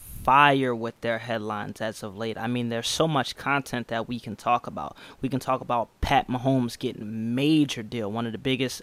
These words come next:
I think actually the biggest contract in N F L history. The Redskins' name finally retired. We got Deshaun Jackson popping off on Twitter. It, it's been a, it's been a lot going on, but I definitely wanna start with my man Pat Mahomes because he got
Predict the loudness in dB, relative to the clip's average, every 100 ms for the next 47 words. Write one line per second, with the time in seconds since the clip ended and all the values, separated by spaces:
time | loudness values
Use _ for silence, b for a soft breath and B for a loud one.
0 | -2 2 2 2 -4 -4 -2 0 0 0
1 | -4 -2 -2 0 -2 -2 -8 -12 B B
2 | 0 0 2 2 2 0 0 0 4 6
3 | 6 2 -4 -8 -10 -12 B B -6 -2
4 | 4 4 4 0 0 0 -2 -2 -4 -4
5 | 0 4 6 6 4 0 4 6 6 4
6 | -2 B B B -2 0 0 -4 B B
7 | 0 4 4 4 2 4 4 4 2 -2
8 | 0 4 4 6 6 6 4 2 2 2
9 | -2 4 4 4 2 2 2 0 0 0
10 | 0 2 2 4 4 4 4 4 2 2
11 | 4 4 4 2 B B B 2 2 6
12 | 4 6 2 2 0 4 6 6 4 2
13 | 2 0 0 2 2 0 -2 -4 -6 -8
14 | -6 -8 -6 -4 -2 -4 -2 -2 -2